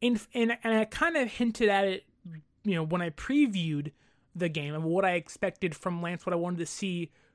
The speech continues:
from Trey Lance. Trey Lance ticked all my boxes in regards to positives, but one. And the one thing is just like,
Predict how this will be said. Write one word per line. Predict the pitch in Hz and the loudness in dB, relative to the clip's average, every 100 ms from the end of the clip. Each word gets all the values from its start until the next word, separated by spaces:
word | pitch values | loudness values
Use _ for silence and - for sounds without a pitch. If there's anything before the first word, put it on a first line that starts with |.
| _ | _
from | - 196 180 | 0 0 2
Trey | - 156 | -2 -2
Lance. | 165 139 - _ | -2 -8 -14 _
Trey | - 254 | 0 2
Lance | 302 302 302 - | 4 0 -2 -4
ticked | - 262 - - - | -4 -4 -4 -10 -2
all | 202 240 269 | 2 4 4
my | 247 240 | 2 -2
boxes | 175 185 214 - 285 269 - - _ _ _ _ _ | 2 2 0 -2 -4 -4 -10 -20 _ _ _ _ _
in | - 220 208 | 2 2 4
regards | 208 214 208 | 4 2 0
to | 190 | -6
positives, | - 185 196 214 247 240 - - | 0 4 4 4 2 0 -6 -10
but | 156 190 196 170 | 2 4 4 2
one. | 170 151 123 - _ _ _ _ _ - | 0 0 -2 -12 _ _ _ _ _ 0
And | 214 196 190 - - | 2 2 0 -6 0
the | 185 | 2
one | 180 180 220 247 | 4 6 6 6
thing | 220 208 208 240 | 2 2 2 2
is | 247 226 202 165 | 0 2 2 2
just | 196 - | -2 2
like, | 190 160 - | 2 2 0